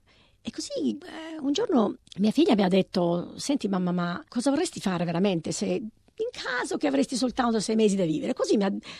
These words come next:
mi ha buttato questa domanda e io su-, lì per lì ho detto: "Va, veramente vorrei portare questo gruppo di persone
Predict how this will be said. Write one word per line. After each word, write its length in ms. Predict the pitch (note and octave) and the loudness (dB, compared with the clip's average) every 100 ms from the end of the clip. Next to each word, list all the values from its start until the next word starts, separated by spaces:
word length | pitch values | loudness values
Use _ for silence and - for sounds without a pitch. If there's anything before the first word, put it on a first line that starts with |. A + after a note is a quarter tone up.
| - | -2
mi 100 | C#4 | 2
ha 80 | C#4+ | 2
buttato 440 | B3 D4+ E4+ F4 | 2 0 0 0
questa 240 | C4+ - C4+ | -2 0 0
domanda 500 | C#4+ F4+ E4+ A#3 F#3+ - - - - - - _ - | 2 0 2 2 0 -8 -20 -20 -20 -20 -20 _ -6
e 60 | - | -2
io 200 | B3+ E4 | 2 2
su-, 240 | - - - | 0 -6 -6
lì 100 | D4+ | -2
per 140 | F4+ | 2
lì 160 | C4 D4+ | 4 4
ho 60 | B3 | 4
detto: 260 | A3+ A#3 | 4 2
"Va, 240 | G#3 G#3 - | 0 0 0
veramente 440 | G#3 G#3 C#4 B3 | 0 2 2 0
vorrei 320 | G3 F#3+ G3 G3+ | 0 0 0 0
portare 340 | F#3+ A3 G3+ | -2 -2 -2
questo 240 | F3+ - | -2 -4
gruppo 260 | F#3 A#3+ A3+ | -4 -2 0
di 80 | F#3 | 0
persone 440 | F3 - B3+ F#3+ | 0 0 2 0